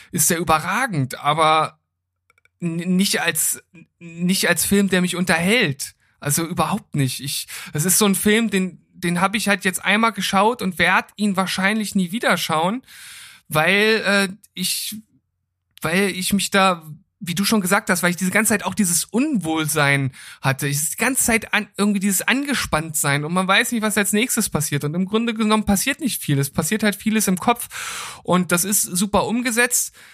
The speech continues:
Aber irgendwie will ich doch letzten Endes auch ein Stück weit unterhalten werden von dem Film. Und das geht mir so ein bisschen ab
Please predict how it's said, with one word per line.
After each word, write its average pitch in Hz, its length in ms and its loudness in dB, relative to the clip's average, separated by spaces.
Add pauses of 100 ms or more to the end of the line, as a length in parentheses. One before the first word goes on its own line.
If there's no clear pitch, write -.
(400)
Aber 202 280 2
irgendwie 208 320 2
will 214 100 2
ich 220 100 -2
doch 202 120 0
letzten 208 340 0
Endes 202 600 0 (1400)
auch 220 300 2
ein 208 100 4
Stück - 340 -2
weit 214 600 0 (560)
unterhalten 175 640 0
werden 131 260 0
von 139 120 -2
dem 127 120 0
Film. 135 260 0
Und 143 140 -2
das - 340 -2
geht 214 240 0
mir 226 120 4
so 190 80 2
ein 185 80 0
bisschen 208 320 0
ab 190 320 -4